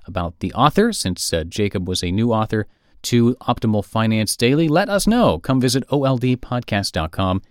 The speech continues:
and share your thoughts with us. Also, just a reminder that you can get a free money tracking spreadsheet and be entered to win a book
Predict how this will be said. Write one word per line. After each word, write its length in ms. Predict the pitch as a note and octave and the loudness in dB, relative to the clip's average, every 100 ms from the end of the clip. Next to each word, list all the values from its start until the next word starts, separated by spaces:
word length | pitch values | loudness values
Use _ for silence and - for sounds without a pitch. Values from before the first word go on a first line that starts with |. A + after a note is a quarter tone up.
| _ _ - | _ _ -6
and 140 | F#3+ | -4
share 300 | - G2 G2 | -2 -2 -2
your 160 | - G2+ | -2 -4
thoughts 400 | - D2+ D#2 - _ | -4 -4 -6 -10 _
with 260 | B2 D3 F2 | -2 0 0
us. 220 | C2+ - | -2 -2
Also, 420 | D#3+ A3 C#3+ D#3 - _ _ _ | 0 4 6 6 2 _ _ _
just 220 | - B3+ B3+ | -2 0 4
a 40 | |
reminder 380 | F#3 C#3+ C#3+ D3 | 4 6 6 4
that 80 | C3+ | 4
you 120 | C#3+ | 2
can 140 | D#3+ | 2
get 140 | C#3+ - | 2 0
a 80 | G2+ | -6
free 400 | - D3 F3 E3+ | -4 0 2 4
money 360 | C3 C#3+ D#3+ | 4 4 2
tracking 420 | - C#3 C3 C3+ | 0 -2 0 0
spreadsheet 680 | A#2+ - C3 C3 - C3 C3+ - _ _ | -2 -2 2 2 2 0 0 -6 _ _
and 120 | - E2+ | -6 -4
be 140 | F#2+ | 0
entered 320 | A#2 B2 A2 | 0 2 0
to 80 | F#2+ | 0
win 160 | G2+ C3+ | 2 2
a 60 | |
book 300 | G2 B2+ - | 2 0 0